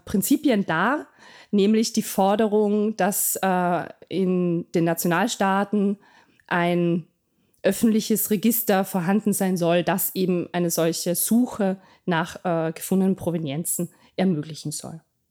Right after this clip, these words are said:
Zum Zweiten, äh, die Deutsche Fotothek, die an der slup gehostet wird, in der wir alle unsere Provenienzmerkmale, die wir im Projekt finden, konsequent dokumentieren und damit eben auch öffentlich suchbar machen.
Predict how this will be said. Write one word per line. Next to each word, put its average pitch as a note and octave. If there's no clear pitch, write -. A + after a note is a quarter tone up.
Zum F#3
Zweiten, C4+
äh, G#3
die G3
Deutsche F3
Fotothek, -
die F3+
an F#3+
der E3
slup -
gehostet G3
wird, C#4+
in G#3
der F#3+
wir G#3
alle G#3+
unsere G#3+
Provenienzmerkmale, F#3
die F#3
wir E3+
im F#3
Projekt F#3
finden, C4+
konsequent F#3+
dokumentieren G#3+
und G#3
damit F3
eben F3+
auch E3+
öffentlich F3
suchbar F3
machen. E3+